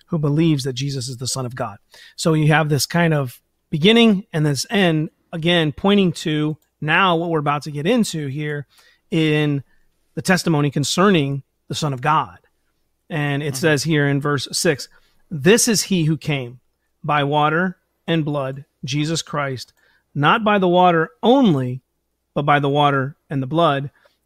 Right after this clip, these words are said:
Speaker 1: And the Spirit is the one who testifies, because the Spirit is the truth."
Speaker 2: So, yeah.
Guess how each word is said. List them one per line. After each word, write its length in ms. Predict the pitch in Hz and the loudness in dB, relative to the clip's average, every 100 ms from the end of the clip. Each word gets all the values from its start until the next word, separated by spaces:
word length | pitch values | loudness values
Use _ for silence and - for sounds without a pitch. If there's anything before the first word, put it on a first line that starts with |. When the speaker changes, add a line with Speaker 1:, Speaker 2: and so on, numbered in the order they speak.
| _ | _
Speaker 1:
And 120 | - 156 | -2 -2
the 60 | |
Spirit 600 | 135 - 240 254 160 151 - | -2 -6 -2 0 0 -2 -8
is 200 | 185 147 | -8 -6
the 80 | 156 | -4
one 200 | 156 170 | 0 0
who 120 | 170 | 0
testifies, 720 | 165 156 135 143 139 135 139 | -2 -6 -6 -8 -8 -8 -8
because 340 | 135 156 151 135 | -10 -8 -8 -8
the 80 | 139 | -10
Spirit 560 | - 285 269 156 143 - _ _ _ _ _ | -8 -4 0 0 -4 -14 _ _ _ _ _
is 340 | - 160 147 - - | 2 4 2 -2 -8
the 100 | 151 | -8
truth." 480 | - 202 143 - _ _ _ _ _ _ _ _ _ _ _ _ _ _ _ _ _ _ _ _ _ _ _ _ _ _ _ _ _ _ _ _ _ - _ | 2 2 2 -2 _ _ _ _ _ _ _ _ _ _ _ _ _ _ _ _ _ _ _ _ _ _ _ _ _ _ _ _ _ _ _ _ _ -20 _
Speaker 2:
So, 360 | - 151 131 123 | -12 -8 -8 -8
yeah. 260 | 131 147 | -8 -8